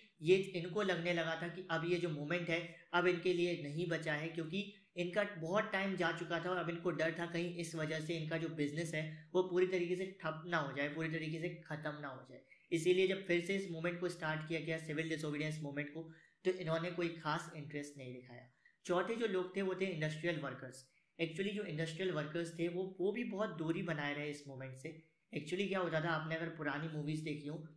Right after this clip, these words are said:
तो दो तरीके के लोग होते थे। एक तो इंडस्ट्रियलिस्ट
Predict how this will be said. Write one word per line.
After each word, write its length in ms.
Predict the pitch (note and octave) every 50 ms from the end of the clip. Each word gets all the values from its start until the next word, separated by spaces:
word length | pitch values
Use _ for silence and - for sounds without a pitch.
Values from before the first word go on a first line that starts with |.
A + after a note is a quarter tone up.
| - _ -
तो 100 | G3+ F#3+
दो 180 | D#3+ F#3 G3+
तरीके 340 | G3+ G#3 F3+ F3 E3+ F3+ F#3
के 100 | F3+ F#3
लोग 200 | E3+ D#3+ D#3 D#3
होते 240 | D3+ D3 D3 C#3+ C#3
थे। 200 | D3+ D#3+ D#3 - - - - _ _ - E3
एक 140 | D#3 D#3 D#3
तो 60 | F#3+
इंडस्ट्रियलिस्ट 800 | F#3+ - D#3+ D3 D#3 D#3 D#3 - - E3+ E3+ D#3 D3+ D#3+ - -